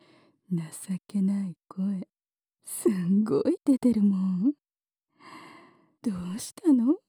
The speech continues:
自分のおかず当てられて、さらに興奮しちゃった？はぁ、は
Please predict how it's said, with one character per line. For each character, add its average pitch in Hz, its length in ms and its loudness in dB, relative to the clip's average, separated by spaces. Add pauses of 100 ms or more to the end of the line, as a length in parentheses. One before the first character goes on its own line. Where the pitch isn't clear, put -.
(840)
自 160 300 2
分 180 300 4
の 202 160 4
お 180 40 -6
か 208 200 0
ず 220 100 0
当 175 160 0
て 190 160 -2
ら 202 100 2
れ 226 120 0
て、 254 240 -6 (680)
さ - 320 0
ら 330 140 2
に 175 180 0
興 208 320 0
奮 294 320 6
し - 100 -12
ち - 120 -2
ゃ 302 60 4
っ - 20 2 (160)
た？ 311 80 4
は 330 160 6 (2000)
ぁ、 240 40 4
は 214 180 4